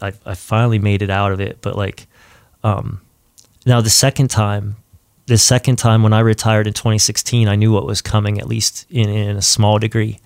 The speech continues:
And so I, you know, and even with that, I, I, you know, whether or not my relationship needed to end is, is a question worth considering separately. But the fact that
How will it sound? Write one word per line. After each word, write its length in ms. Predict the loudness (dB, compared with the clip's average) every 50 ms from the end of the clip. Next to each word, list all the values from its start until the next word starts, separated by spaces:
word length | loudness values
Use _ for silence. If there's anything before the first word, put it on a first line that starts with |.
| _ -20 -20 -20 -20 -20 -20 -20 -20 -20 -20 _
And 220 | 4 4 6 6 6
so 260 | 4 4 4 4 6
I, 160 | 4 4 2 0 _ _ -20 _ _ _ -20 _ -20 -20 -16 _
you 100 | 0 2
know, 100 | 4 4
and 80 | 4 4
even 220 | 4 4 4 4
with 140 | 4 4 2 2
that, 260 | 2 2 2 4 4
I, 400 | 4 2 2 -2 -6 -6 -6 -6
I, 60 | -6 -8 -14 -16 -6
you 140 | -2 2 4
know, 380 | 4 4 4 2 0 -2 -8 -14 _ _ _ _ _ _ _ _ _ _ _ _ _ _ _ _ _ _ _ _ _ _ _ _ _ _ -20 _ _ _ _ _ _ _ _ _ _ _ _ _ _ _
whether 440 | -4 -2 0 2 2 2 2 2 2
or 80 | 4 4
not 260 | 6 4 4 4 2
my 100 | 2 2
relationship 720 | 4 4 2 2 0 0 0 -2 -2 -4 -2 -2 -2 -2 -2
needed 640 | -4 -6 -2 0 2 4 4 4 4 2 0 -2
to 200 | -2 -6 -4 -2
end 320 | 2 2 4 4 2 2 0
is, 200 | -2 -2 -4 -4
is 220 | -2 -2 -2 -2 -4
a 40 |
question 540 | -8 -8 -6 -4 -2 -2 -2 -2 -2 -2 -2 -2
worth 260 | -2 -2 -2 -2 -2
considering 540 | -4 -4 -2 -2 -2 -2 -2 -2 -2 -4 -4
separately. 540 | -4 -2 -2 -2 -4 -4 -8 -8 -8 -8 -8
But 240 | -6 -6 -8 -6 -6
the 60 | -6
fact 460 | -8 -4 -2 0 0 0 -2 -4 _
that 220 | -2 -2 -2 -2